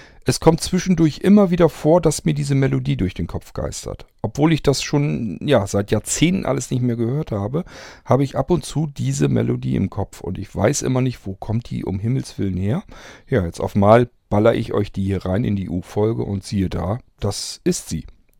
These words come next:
Das ist genau die Melodie, die du immer wieder mal im Kopf hast, wo du nicht weißt, wo kommt das Scheißding. Das Einzige, was ich erahnen konnte, was ich noch so halbwegs wusste, ist, dass das wahrscheinlich irgendein Ding vom C vierundsechzig war, weil dieses Gequäke hatte ich noch in Erinnerung,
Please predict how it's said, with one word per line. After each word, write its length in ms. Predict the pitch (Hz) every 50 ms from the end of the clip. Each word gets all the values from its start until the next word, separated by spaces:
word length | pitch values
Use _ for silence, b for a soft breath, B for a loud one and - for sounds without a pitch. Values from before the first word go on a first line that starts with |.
| - - _ _
Das 200 | - 113 110 -
ist 140 | 113 110 -
genau 280 | - 113 107 107 101 - -
die 140 | 120 123 123
Melodie, 560 | 123 117 117 117 98 - - 101 123 196 B B B B B B B B B -
die 80 | 117 113
du 100 | 117 -
immer 260 | - 120 147 160 147
wieder 220 | 139 131 135 123
mal 180 | 123 120 117 113
im 80 | 104
Kopf 300 | 101 - 131 127 - -
hast, 300 | - 127 120 - - - -
wo 140 | 127 104 101
du 80 | 98 95
nicht 260 | 104 127 - - -
weißt, 320 | 87 95 113 - - -
wo 60 | 107
kommt 240 | 101 - - - -
das 80 | 104 -
Scheißding. 400 | - - 101 101 - 101 95 92
Das 120 | 101 107
Einzige, 320 | - 185 180 175 190 180 160
was 160 | 165 147 -
ich 200 | 147 - - B B B B B B B B B B B - _ _
erahnen 460 | 127 131 - 120 131 151 175 196 190
konnte, 320 | - - 185 175 160 135 143
was 100 | 135 135
ich 80 | 135
noch 100 | 131 131
so 120 | 123 127 123
halbwegs 280 | 135 143 143 123 117
wusste, 280 | 131 156 160 - - 170
ist, 320 | - - 143 - - -
dass 120 | 143 139 -
das 220 | - 143 - -
wahrscheinlich 480 | - 120 - - 127 139 143 139 143 -
irgendein 300 | 135 139 - - 127 123
Ding 160 | 135 135 123
vom 200 | - - 123 120
C 160 | - - 120
vierundsechzig 640 | - - 113 107 95 92 90 - - - - - -
war, 160 | 71 76 85
weil 120 | 90 92
dieses 180 | 95 95 95 -
Gequäke 460 | - 95 - - - 107 113 - 113
hatte 120 | 110 - 110
ich 60 | 107
noch 140 | 107 95 95
in 80 | 92
Erinnerung, 560 | 92 92 - - 165 170 156 156 160 160 B